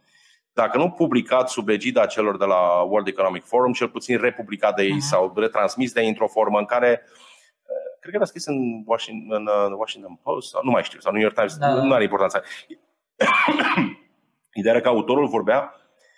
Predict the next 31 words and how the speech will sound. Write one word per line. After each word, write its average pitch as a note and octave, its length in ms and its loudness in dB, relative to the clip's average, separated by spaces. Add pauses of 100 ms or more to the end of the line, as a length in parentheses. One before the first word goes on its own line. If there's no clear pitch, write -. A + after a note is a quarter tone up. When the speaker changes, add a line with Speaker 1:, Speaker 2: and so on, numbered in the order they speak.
(340)
Speaker 1:
de - 160 -2
o A#2+ 140 6
societate B2+ 600 0
idilică C#3+ 560 -2
în C#3+ 80 2
care C#3 220 2
nu C#3+ 140 4
mai C#3 200 2
există A#2 400 -2
proprietate, G2 680 -4 (260)
da? G2+ 200 -2
În C3 120 -2
care, A#2+ 580 2 (320)
când C3 220 2
plec D3+ 260 0
în C3+ 120 2
vacanță, F#3 840 2
vine F#3 140 0
altcineva D3+ 460 0
și C#3+ 140 -4
stă C3+ 140 -2
în C3 80 -2
casa A#2+ 300 0
mea. E2 240 -4 (320)
Uh, B2+ 180 0
nu D#3 180 2
am C#3 120 2
mașină, F3 800 2
nu C#3 200 2
am, C3 200 2
uh, C3 100 4